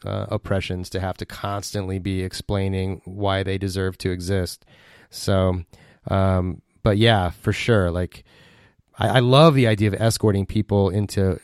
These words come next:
helping escort folks into a clinic, uh, safely. Um, I'm actually gonna look that up and see if that,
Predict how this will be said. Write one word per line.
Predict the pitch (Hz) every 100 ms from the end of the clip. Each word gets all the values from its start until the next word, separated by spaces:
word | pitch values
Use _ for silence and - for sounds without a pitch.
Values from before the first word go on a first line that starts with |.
| -
helping | 101 101 95
escort | 85 98 - 95 -
folks | - 95 -
into | 92 95
a | 87
clinic, | - 95 92 87 - -
uh, | 87
safely. | 85 101 92 - 90 87
Um, | 87 87 82 82 82 _ _ _ _ _
I'm | - 92
actually | 92 -
gonna | 90 87
look | 87 -
that | 87 87
up | 87 -
and | 85
see | - 87
if | 87
that, | 85 87